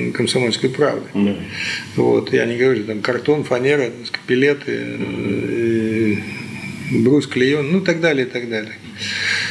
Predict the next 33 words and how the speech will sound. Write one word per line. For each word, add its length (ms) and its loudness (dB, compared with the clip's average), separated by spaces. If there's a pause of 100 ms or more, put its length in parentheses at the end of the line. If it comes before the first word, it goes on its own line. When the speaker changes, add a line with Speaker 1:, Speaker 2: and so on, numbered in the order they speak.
(1080)
Speaker 1:
Вот, 380 4
это, 460 0
эта 300 2
часть, 340 0
энергетическая 760 0
часть, 520 -2 (540)
довольно 520 4
большая, 680 4 (160)
при 80 0
том, 260 0
что 300 0
на 120 2
сегодняшний 640 2
день, 360 0
э, 380 -2 (440)
вот 140 2
та 100 4
самая 360 2
Центральная 500 0
Сибирь, 320 2
или 120 4
Енисейская 640 2
Сибирь, 360 0
если 240 2
её 120 0
назвать, 360 2
вот 400 -10
с 100 -4
юга 180 2
на 120 2
север 320 4
туда, 300 2
плюс, 400 0